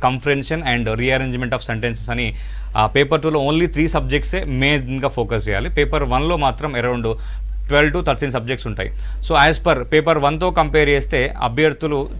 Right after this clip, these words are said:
ఈ విషయాన్ని కంపల్సరీగా మీరు జాగ్రత్తగా observe చేయాలి. Paper వన్ ఏంటంటే చాలా subjects ఉంటాయి కాబట్టి multiple, మనం ఏంటంటే confuse అవ్వడానికి chance ఉంటుంది. Paper two మీకు జాబ్ రావాలంటే పేపర్ టూలో హై స్కోరింగ్ చేస్తేనే మీకు జాబ్ రావడానికి ఛాన్స్ అయితే ఉంటుంది.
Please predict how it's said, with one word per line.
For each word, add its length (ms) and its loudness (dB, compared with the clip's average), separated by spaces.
ఈ 140 -2
విషయాన్ని 380 0
కంపల్సరీగా 580 0
మీరు 360 -2
జాగ్రత్తగా 400 4
observe 360 -2
చేయాలి. 200 -4
Paper 260 6
వన్ 240 2
ఏంటంటే 520 -2
చాలా 180 6
subjects 380 -4
ఉంటాయి 240 2
కాబట్టి 420 2
multiple, 600 2
మనం 220 0
ఏంటంటే 320 0
confuse 420 2
అవ్వడానికి 380 0
chance 200 0
ఉంటుంది. 380 -4
Paper 400 4
two 140 0
మీకు 260 0
జాబ్ 380 6
రావాలంటే 760 4
పేపర్ 320 2
టూలో 240 0
హై 320 2
స్కోరింగ్ 460 0
చేస్తేనే 360 0
మీకు 160 -2
జాబ్ 360 4
రావడానికి 400 0
ఛాన్స్ 160 -2
అయితే 160 -2
ఉంటుంది. 400 -4